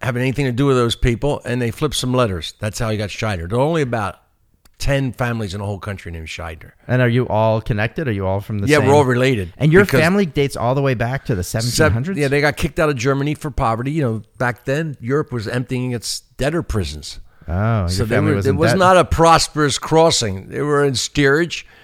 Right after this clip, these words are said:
Speaker 1: and they landed in South Jersey and never left, and never became homeowners or landowners, tenant
Speaker 2: Nothing.
Speaker 1: farmers. No, in the greatest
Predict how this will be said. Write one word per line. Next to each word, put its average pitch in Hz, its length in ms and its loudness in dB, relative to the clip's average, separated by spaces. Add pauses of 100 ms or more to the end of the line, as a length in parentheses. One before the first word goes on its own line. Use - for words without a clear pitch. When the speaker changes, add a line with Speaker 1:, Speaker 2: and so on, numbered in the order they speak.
(200)
Speaker 1:
and 120 160 -6
they 120 60 0
landed 151 400 0
in 151 100 0
South 143 360 0
Jersey 131 640 0 (560)
and 143 200 0
never 165 280 2
left, 170 480 0 (400)
and 123 160 0
never 160 260 0
became 151 540 -2
homeowners 127 680 6
or 117 160 0
landowners, 139 800 2 (100)
tenant 151 280 4
Speaker 2:
Nothing. 95 120 -2
Speaker 1:
farmers. 131 460 2
No, 135 160 0
in 139 200 -2
the 147 100 2
greatest 190 600 2